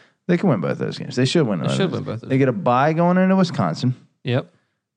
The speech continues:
Speaker 1: Home at Rutger-, or home against Rutgers, right?
Speaker 2: That's a win.
Speaker 1: They can take both of those,
Speaker 2: They're probably
Speaker 1: right?
Speaker 2: four and oh.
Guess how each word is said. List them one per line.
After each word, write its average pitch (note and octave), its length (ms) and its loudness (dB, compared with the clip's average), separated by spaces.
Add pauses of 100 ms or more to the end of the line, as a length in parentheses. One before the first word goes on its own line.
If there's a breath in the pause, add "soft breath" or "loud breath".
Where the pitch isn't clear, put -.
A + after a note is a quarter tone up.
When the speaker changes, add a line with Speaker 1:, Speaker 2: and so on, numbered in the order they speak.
Speaker 1:
Home C#3+ 260 4
at C3+ 60 2
Rutger-, A2 360 -2
or G2+ 120 0
home B2+ 160 4
against B2 240 2
Rutgers, C#2+ 360 -6 (300)
right? G2+ 120 0
Speaker 2:
That's C3+ 100 2
a D3 40 -2
win. D#3+ 300 -2 (140)
Speaker 1:
They A2+ 80 0
can G#2+ 100 -4
take C3 180 2
both A2+ 200 2
of A2+ 60 -4
those, G2+ 260 -2
Speaker 2:
They're G#2+ 100 -12
probably C3 220 -4
Speaker 1:
right? F#3+ 40 -4
Speaker 2:
four G#2 200 0
and F#3 80 -2
oh. D3+ 200 -4